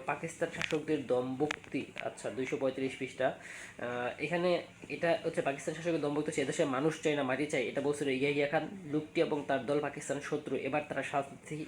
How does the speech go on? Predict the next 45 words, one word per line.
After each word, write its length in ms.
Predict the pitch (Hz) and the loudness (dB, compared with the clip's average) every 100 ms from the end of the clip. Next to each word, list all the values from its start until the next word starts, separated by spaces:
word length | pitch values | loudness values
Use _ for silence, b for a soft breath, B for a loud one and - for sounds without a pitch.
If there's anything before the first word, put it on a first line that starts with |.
| - | -8
শাস্তি 440 | - 143 - 165 147 | -4 -4 -2 0 2
এড়াতে 260 | 143 147 | 2 2
পারবে 340 | 151 135 131 147 | 2 2 2 2
না। 120 | 175 B B B 143 | 0 B B B -2
মুক্তিযুদ্ধের 400 | 151 151 185 180 | 0 2 2 2
শুরুতে 300 | - 156 156 | 0 4 4
বঙ্গবন্ধু 360 | 131 139 147 | 4 0 0
সম্পর্কে 320 | 151 147 147 143 | 0 0 0 2
জানালেন 360 | 135 143 - | 4 4 2
ইয়াহিয়া 340 | 143 139 135 120 | 0 0 0 0
খান। 180 | 123 101 B B - | -2 -4 B B -4
উনিশশো 180 | 175 190 | -2 0
সত্তর 140 | 208 | -2
সালের 220 | 208 196 170 | 0 0 2
পঁচিশে 260 | 143 180 | 0 0
মার্চ, 260 | 160 127 - - | 0 0 -4 -6
জেনারেল 300 | 147 151 156 151 | -2 0 0 -2
আইয়ুব, 280 | 131 147 156 - | 0 2 2 0
উনিশশো 260 | 139 156 156 | -4 -2 -2
ঊনসত্তরের 560 | 160 175 156 - 170 160 | -2 -2 -2 0 0 0
পঁচিশে 260 | 147 - 165 | -4 -4 -4
মার্চ 120 | 160 | 0
আইয়ুব 220 | 135 135 | 0 0
খানের 160 | 160 160 | 0 0
পতন 260 | 135 147 151 | 0 0 0
ঘটলে 260 | 147 131 | -2 -2
পাকিস্তানের 440 | 120 123 156 151 143 | 0 0 0 -2 0
প্রেসিডেন্ট 340 | 135 147 139 | 0 0 0
হয়েছে 200 | 151 147 | 2 2
ইয়াহিয়া 320 | 123 135 147 | 2 2 2
খান। 180 | 131 110 - - | 0 -2 -4 -6
তাহলে 120 | 117 | -2
আইয়ুব 260 | 117 156 160 | 2 2 2
খানের 160 | 160 | 0
পতন 200 | 151 139 | 0 0
হয়ে 160 | 156 156 | 2 2
গেছিল 200 | 156 156 | 2 0
উনিশশো 220 | 135 139 | -2 0
ঊনসত্তর 400 | 139 135 147 156 | -2 -4 -6 -4
সালে, 280 | 156 139 160 - - | -2 -2 -2 -6 -8
ইয়াহিয়া 400 | - 143 147 156 | -2 0 2 2
খান 120 | 156 151 | 2 -2
প্রেসিডেন্ট 340 | 139 156 147 | -2 -2 -2
হয়েছে 300 | 151 165 - - - - - | 0 0 0 -6 -20 -20 -4
এরপর। 380 | 143 - 143 | -4 -2 0